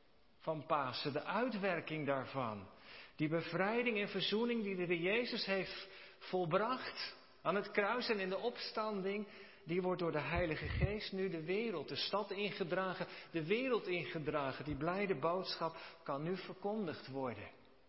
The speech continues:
Pinkster is verbonden met Pasen, dat is het eerste aspect. En waarom stort God de geest uit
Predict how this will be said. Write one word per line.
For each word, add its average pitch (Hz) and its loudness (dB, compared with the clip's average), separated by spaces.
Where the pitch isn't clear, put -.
Pinkster 190 0
is 175 -2
verbonden 175 0
met 185 -2
Pasen, 156 -2
dat 147 -2
is 151 -6
het 143 -6
eerste 214 -2
aspect. - -4
En 151 -2
waarom 214 4
stort 226 2
God - -2
de 214 4
geest 214 0
uit 214 0